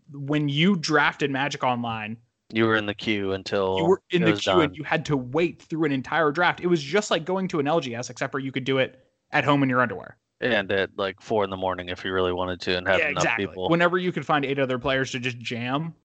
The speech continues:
Speaker 1: you would be able to do it, but it would take that, like, th-, three-hour period,
Speaker 2: Yeah,
Speaker 1: which
Speaker 2: the leagues
Speaker 1: kinda
Speaker 2: are
Speaker 1: sucks.
Speaker 2: awesome. Well, the leagues are great because if, say, I've been working all day or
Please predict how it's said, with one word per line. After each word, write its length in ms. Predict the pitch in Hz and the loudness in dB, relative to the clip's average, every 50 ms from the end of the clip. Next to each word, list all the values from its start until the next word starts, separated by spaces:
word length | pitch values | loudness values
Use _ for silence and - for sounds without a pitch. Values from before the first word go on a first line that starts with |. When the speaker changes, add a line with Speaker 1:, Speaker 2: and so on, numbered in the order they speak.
| _ _ - | _ _ -8
Speaker 1:
you 180 | 139 147 151 147 | 0 4 6 6
would 140 | 143 139 135 | 6 6 4
be 80 | 151 | 4
able 140 | 127 117 117 | 2 2 0
to 60 | 113 | -2
do 200 | 117 123 120 120 | -4 -4 -2 -2
it, 160 | 123 123 135 | -2 -2 -2
but 100 | 127 123 | -4 -4
it 40 | 123 | -2
would 260 | 120 123 120 117 - | -2 -4 -6 -8 -12
take 400 | - - - - 185 165 127 - | -18 -10 -2 0 0 0 0 -2
that, 220 | - 113 110 - - | -6 -6 -6 -8 -8
like, 200 | 120 110 - - | -12 -14 -14 -16
th-, 160 | - - _ _ _ - - | -20 -20 _ _ _ -8 0
three-hour 500 | 143 143 147 143 135 127 - 123 117 117 | 2 2 4 4 2 2 2 0 0 0
period, 400 | 117 127 120 110 107 - - - - _ _ - | -2 -4 -6 -6 -8 -12 -14 -18 -20 _ _ -6
Speaker 2:
Yeah, 180 | 113 110 104 | -2 2 2
Speaker 1:
which 120 | 92 - - | 2 4 2
Speaker 2:
the 80 | 117 | 2
leagues 300 | 117 147 170 175 147 110 | 4 6 6 6 6 6
Speaker 1:
kinda 80 | 120 117 | 4 4
Speaker 2:
are 40 | 104 | 6
Speaker 1:
sucks. 300 | 92 101 101 101 - - | 6 6 6 6 6 4
Speaker 2:
awesome. 260 | 101 95 - - - _ _ _ _ _ _ - | 0 -2 -2 -4 -12 _ _ _ _ _ _ -4
Well, 100 | 131 120 | 0 2
the 100 | 123 123 | 4 4
leagues 260 | 151 170 156 127 117 | 4 4 4 2 -2
are 80 | 113 | -2
great 300 | 98 107 101 107 104 - | -2 -2 -2 -2 -4 -4
because 500 | - 110 - - 110 104 104 98 - - - - _ _ _ _ - | -8 -8 -4 -2 0 0 0 -2 -6 -10 -16 -20 _ _ _ _ -6
if, 120 | 127 120 - | -6 -4 2
say, 180 | - 139 120 | 4 4 4
I've 80 | 117 110 | 6 4
been 380 | 120 113 110 107 107 101 98 _ _ _ _ | 2 2 0 -2 -8 -14 -16 _ _ _ _
working 380 | 127 127 120 110 110 - 123 107 | -4 0 0 0 0 -2 -2 -2
all 120 | 104 104 | -2 -2
day 360 | 101 104 104 104 101 101 98 | 0 0 0 0 0 0 0
or 340 | 95 95 92 92 95 95 | -2 -2 -2 -2 -4 -4